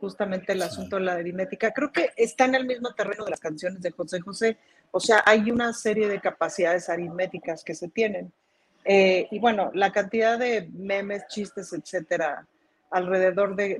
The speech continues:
Speaker 1: de que dos es más que cuatro, de un, de, de uno más uno igual a dos enamorados, es muy divertida, pues, ¿no? Es muy interesante como, como las patadas que se están dando al interior, es muy interesante que Claudio X González saque esta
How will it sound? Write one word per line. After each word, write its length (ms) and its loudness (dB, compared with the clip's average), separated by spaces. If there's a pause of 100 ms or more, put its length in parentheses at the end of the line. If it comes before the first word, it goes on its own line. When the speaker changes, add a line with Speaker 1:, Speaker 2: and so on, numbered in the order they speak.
Speaker 1:
de 120 -2
que 160 -6
dos 240 0
es 100 -8
más 220 -4
que 100 -6
cuatro, 420 -2 (640)
de 260 2
un, 320 -4
de, 440 0 (120)
de 280 2 (160)
uno 160 -2
más 180 0
uno 160 -2
igual 220 4
a 80 4
dos 180 -2
enamorados, 640 -2
es 160 -8
muy 240 -2
divertida, 600 -2
pues, 280 -14
¿no? 160 -6 (520)
Es 160 6
muy 120 8
interesante 640 4
como, 720 0
como 260 -4
las 260 0
patadas 440 2
que 80 -8
se 120 -10
están 280 0
dando 260 0
al 120 0
interior, 480 -2
es 60 -6
muy 140 -12
interesante 560 -4
que 160 -6
Claudio 360 2
X 220 -8
González 480 -6
saque 300 -2
esta 580 -4